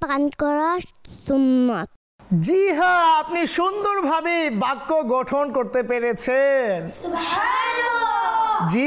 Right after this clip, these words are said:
Speaker 2: মাদানী চ্যানেলের ক্ষুদে দর্শকবৃন্দ, আমরা হয়তো স্কুল কিংবা মাদ্রাসা থেকে বা খেলার মাঠ থেকে এসে তাড়াহুড়া করে পানি তো পান করে নেই, কিন্তু বসে না দাঁড়িয়ে এটা হয়তো খেয়াল করি না বা সুন্নত পদ্ধতি কী আছে সেটাও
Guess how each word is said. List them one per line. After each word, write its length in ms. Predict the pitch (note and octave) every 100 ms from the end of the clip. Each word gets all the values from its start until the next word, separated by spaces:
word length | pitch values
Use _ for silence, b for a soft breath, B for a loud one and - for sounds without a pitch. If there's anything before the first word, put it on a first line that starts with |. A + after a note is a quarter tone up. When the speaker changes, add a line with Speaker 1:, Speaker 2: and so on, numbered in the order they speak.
| D4+
Speaker 2:
মাদানী 240 | C#4+ C#4 C4+
চ্যানেলের 300 | C4 B3+ B3+
ক্ষুদে 200 | - A3+ C4
দর্শকবৃন্দ, 460 | B3+ - A3+ A#3 A#3 C4+ G#3+
আমরা 160 | G#3 A3+
হয়তো 180 | A3 A3 A3
স্কুল 380 | - A3 A3 A3 G#3
কিংবা 200 | G3+ G3+ G3
মাদ্রাসা 340 | F#3 G3 G3+ F#3
থেকে 200 | G3 G#3 G#3 F#3
বা 80 | F#3
খেলার 260 | G#3 G#3 A3+ A3
মাঠ 120 | G#3+ A#3+
থেকে 140 | A3 A3
এসে 140 | A3+ G3+
তাড়াহুড়া 420 | C#4 D4 C#4 C4+ A#3+
করে 160 | B3 A3 G3 B B B
পানি 160 | G#3 A3 A#3
তো 40 | A#3
পান 120 | A#3+ B3
করে 160 | B3 A3+
নেই, 100 | A#3+ A#3+ B B B B
কিন্তু 200 | F#3+ F#3+ E3+ G3+
বসে 320 | A#3+ - C4+ A#3+
না 60 | G#3+ F#3
দাঁড়িয়ে 240 | A3+ B3+ A3
এটা 100 | A#3
হয়তো 160 | B3+ C4+ -
খেয়াল 180 | B3+ A#3+
করি 120 | B3 A#3
না 40 | G3+
বা 60 | G#3+ -
সুন্নত 220 | C#4+ D4+ D#4
পদ্ধতি 260 | B3 D4 A#3+
কী 60 | C#4
আছে 100 | C4 C4+
সেটাও 220 | C4+ C#4+